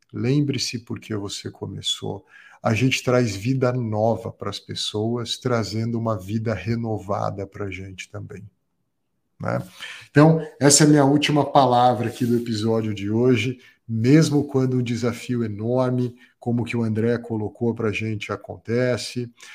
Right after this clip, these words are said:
também os desafios que parece que são muito constantes, né, Dressá, na sua carteira,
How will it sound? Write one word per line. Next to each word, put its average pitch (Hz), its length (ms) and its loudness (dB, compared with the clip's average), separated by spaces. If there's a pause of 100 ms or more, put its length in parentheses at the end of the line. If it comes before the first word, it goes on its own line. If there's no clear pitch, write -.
(260)
também 131 400 6
os 127 100 4
desafios 127 580 0
que - 100 -8
parece 127 680 -2
que - 100 -14
são 123 240 -8
muito 127 460 -2
constantes, 135 840 -4
né, 131 160 -4
Dressá, 117 460 -6
na 113 120 -6
sua 120 240 -4
carteira, 123 720 0